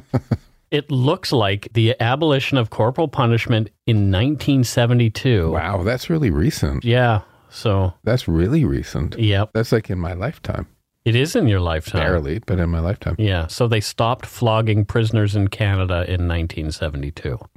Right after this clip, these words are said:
Speaker 2: It's probably the right thing to do.
Speaker 1: You would think, yeah. I remember when you used to get the strap in school. For
Speaker 2: I got, I
Speaker 1: corp-
Speaker 2: got the strap a
Speaker 1: You
Speaker 2: few
Speaker 1: got the
Speaker 2: times.
Speaker 1: strap?
Speaker 2: Yeah.
Speaker 1: Wow, I never did. I, I always neatly avoided that.
Speaker 2: Yeah, there's this little leather thing that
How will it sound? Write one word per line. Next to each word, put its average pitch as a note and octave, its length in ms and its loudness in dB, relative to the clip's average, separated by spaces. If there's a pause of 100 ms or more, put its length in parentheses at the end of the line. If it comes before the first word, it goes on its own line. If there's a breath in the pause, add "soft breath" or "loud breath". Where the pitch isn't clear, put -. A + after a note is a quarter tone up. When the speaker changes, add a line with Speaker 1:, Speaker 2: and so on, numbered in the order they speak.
(180)
Speaker 2:
It's - 100 -14
probably F2 340 -2
the C2+ 80 0
right C2 220 -4
thing B1+ 220 -4
to - 100 -8
do. C#2 220 -4 (180)
Speaker 1:
You F3 180 0
would F#3+ 160 -2
think, A2 400 -2 (200)
yeah. F2+ 260 0 (500)
I B2 120 0
remember C3 500 2
when A2 220 2
you A2 60 4
used A2 220 2
to A2+ 60 -4
get G#2 140 -2
the F#2+ 80 -2
strap G#2+ 460 -2
in F2+ 140 0
school. A2 680 -2 (300)
For F2 180 0
Speaker 2:
I - 40 -2
got, - 180 -6
I A#2 140 -2
Speaker 1:
corp- A2 160 2
Speaker 2:
got G2 80 -6
the F2+ 80 -6
strap - 420 -4
a - 20 4
Speaker 1:
You C#3 80 4
Speaker 2:
few C#3+ 40 0
Speaker 1:
got F3+ 160 -2
the G#3 80 0
Speaker 2:
times. E2 100 -4
Speaker 1:
strap? C3 440 0
Speaker 2:
Yeah. C#3 140 -4 (200)
Speaker 1:
Wow, F#2 320 0
I F2+ 140 0
never G2 280 0
did. D#2+ 300 -2 (180)
I, G#2 300 0
I G#2+ 160 0
always G#2 320 0
neatly G2+ 400 0
avoided E2 500 -2
that. C2+ 260 -4
Speaker 2:
Yeah, A2+ 220 0
there's F2 240 -2
this F2 260 -12
little E2+ 540 0
leather D#2+ 400 2
thing D#2+ 560 -4
that E2+ 160 -4